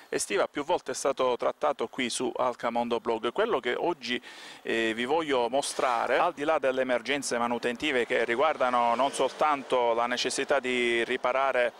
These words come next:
eh, tratti di carreggiata e illuminazione pubblica, quello che vi sto facendo vedere è ciò che troviamo,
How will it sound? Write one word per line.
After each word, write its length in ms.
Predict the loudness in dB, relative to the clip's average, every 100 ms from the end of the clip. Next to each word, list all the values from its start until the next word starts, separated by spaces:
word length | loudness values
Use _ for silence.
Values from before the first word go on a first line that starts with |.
| -16 -18 -6
eh, 580 | 0 2 2 2 2 0
tratti 340 | -2 -2 -2
di 120 | -4 0
carreggiata 1400 | -2 0 -2 0 2 2 2 0 2 2 2 2 0 0
e 580 | 2 2 2 2 0 -2
illuminazione 1120 | -2 -4 -2 -2 -2 -2 0 2 2 0 -4 -4
pubblica, 520 | -2 -2 0 0 0 -4 -16 -16 -16 -16 -6
quello 260 | 0 2 2
che 200 | 2 0
vi 100 | -2
sto 180 | -2 -2
facendo 360 | 0 -2 0 2
vedere 520 | 2 2 4 2 0 -4 0
è 200 | 2 2
ciò 180 | 0
che 160 | 0 -2
troviamo, 720 | 0 0 2 2 2 2 0